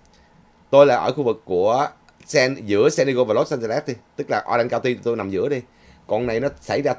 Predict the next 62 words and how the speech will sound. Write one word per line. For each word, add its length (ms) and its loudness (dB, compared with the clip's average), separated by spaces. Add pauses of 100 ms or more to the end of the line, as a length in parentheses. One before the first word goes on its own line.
(120)
tuốt 340 2
ở 140 -8
tiểu 180 -2
bang 140 -6
Maine, 260 -4
tức 140 -10
là 140 0
chúng 120 -8
tôi 100 0
ở 120 -4
cực 260 -6 (100)
Tây 160 0
Nam. 280 -4 (460)
Còn 180 0
chuyện 300 -4
xảy 160 -4
ra 260 -4
ở 180 -6 (100)
cực 200 -10
Đông 160 -4
Bắc. 180 -4 (840)
Thì 80 2
quý 140 -2
vị, 120 2
nó 100 -8
cũng 200 -2
giống 160 4
như 120 2
là 280 2 (400)
quý 60 -2
vị 120 2
đi 120 0
qua 180 0
những 140 -4
cái 100 -2
quốc 180 -2
gia, 320 0 (300)
<laughs> 300 -10
đây 140 2
là 100 0
những 160 -2
cái 80 -4
quốc 180 0
gia 240 2
này 120 -4
nè. 320 0
<clears throat> 80 8 (420)
Tức 120 -4
là 60 4
vụ 200 0
nổ 140 0
súng 160 -2
này, 200 0 (960)
trên 180 6
nguyên 140 0
tắc, 180 -2 (480)
nó 120 -2
xảy 240 -2
ra 140 -2
tại 120 -8
nước 160 -10
Mỹ. 200 -8